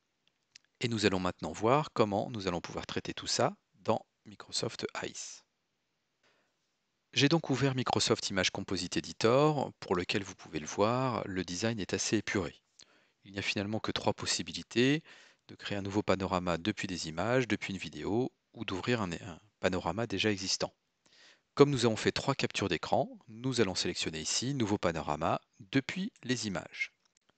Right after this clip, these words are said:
Je clique sur le bouton. On peut le voir ici, j'avais créé un répertoire dédié, dans, dans mon répertoire images, dédié à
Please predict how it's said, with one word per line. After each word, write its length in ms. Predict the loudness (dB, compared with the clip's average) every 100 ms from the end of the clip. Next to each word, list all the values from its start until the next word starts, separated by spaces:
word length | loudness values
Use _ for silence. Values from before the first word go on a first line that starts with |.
| _
Je 160 | -20 -18
clique 180 | -16 -6
sur 140 | -2
le 80 | -2
bouton. 440 | -4 -2 0 0 -2 _ _ -20 -20 _ _ _ _ _ _
On 100 | -2
peut 100 | 2
le 60 | 4
voir 240 | 6 6
ici, 400 | 4 4 2 4
j'avais 240 | 4 4
créé 240 | 2 0 0
un 80 | 2
répertoire 500 | 2 2 2 0 2
dédié, 540 | 0 2 4 4 2 -4
dans, 360 | -8 -8 -6 -10
dans 140 | -14
mon 140 | -14 -8
répertoire 440 | -4 -4 -2 -2
images, 480 | 0 0 2 0 -2
dédié 420 | -4 -4 -2 -2
à 280 | 0 0 -4